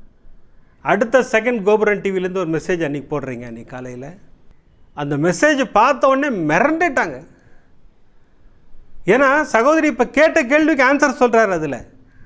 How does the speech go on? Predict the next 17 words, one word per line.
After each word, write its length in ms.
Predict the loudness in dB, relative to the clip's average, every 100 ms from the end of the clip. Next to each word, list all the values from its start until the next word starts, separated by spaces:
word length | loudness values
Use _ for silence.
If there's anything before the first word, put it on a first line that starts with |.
| -10
என்ன, 180 | -2 2
என்ன, 340 | 2 0 -2 0
என்ன 180 | 2 0
மெசேஜ் 380 | 0 -4 -6
பாருங்க, 400 | -2 -2 -2 -10 -16 -20 -20 -20 _ -20 _ -20 -20 _ _ -2
"நீ 180 | 0
விழவே 400 | 2 2 2 2 2 0
மாட்ட, 180 | -2 -8 -10 -20 -20 _ -20 _ -20 -20 -20 -6
ஏன்னா 200 | -2 0
உன்னை 240 | 0 -2
தாங்கி 320 | 0 0 -2
பிடிச்சிட்டு 380 | -6 -10 -10 -4
இருக்குது 240 | 0 0 0
நான்ங்கிறார்." 500 | -2 -2 -6 -8 -10 -14 -20 -20 _ _ _ -14 -14 -4
கூடவே 340 | 2 4 6
இருக்கார் 320 | 4 4 2 2
இல்லையா, 240 | 0 -2